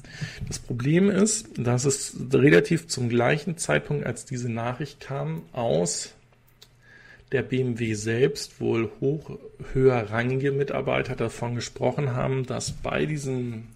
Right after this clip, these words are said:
Weg hin zur Adaption der Elektromobilität die Produktion der Fahrzeuge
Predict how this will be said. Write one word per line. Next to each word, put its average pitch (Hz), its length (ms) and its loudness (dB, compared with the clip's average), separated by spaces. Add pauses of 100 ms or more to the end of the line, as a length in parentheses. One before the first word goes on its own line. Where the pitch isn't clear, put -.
Weg 143 520 -2
hin 135 440 -4
zur 113 540 0
Adaption 120 640 0
der 110 280 -6
Elektromobilität 123 1300 -4 (640)
die 135 80 -4
Produktion 127 720 -2
der 135 120 0
Fahrzeuge 127 840 -2